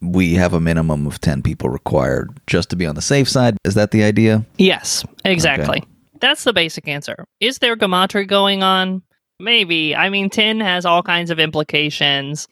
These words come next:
Speaker 2: Ten is, is often in numerology seen as, like, a number of completeness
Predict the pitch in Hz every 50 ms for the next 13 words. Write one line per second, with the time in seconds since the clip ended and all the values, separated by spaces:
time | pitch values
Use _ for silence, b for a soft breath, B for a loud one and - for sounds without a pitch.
0 | _ - - 190 180 175 175 175 170 170 165 165 170 - - 160 160 151 151 147
1 | - - 147 151 151 - - 156 156 156 147 151 151 151 151 151 147 143 139 143
2 | 147 143 147 147 139 - 160 156 151 147 147 147 - 147 131 131 - 147 135 127
3 | 127 131 131 - 156 156 156 156 156 151 147 147 147 147 - - - - - 170
4 | 156 - - 208 220 226 226 202 214 214 - - - -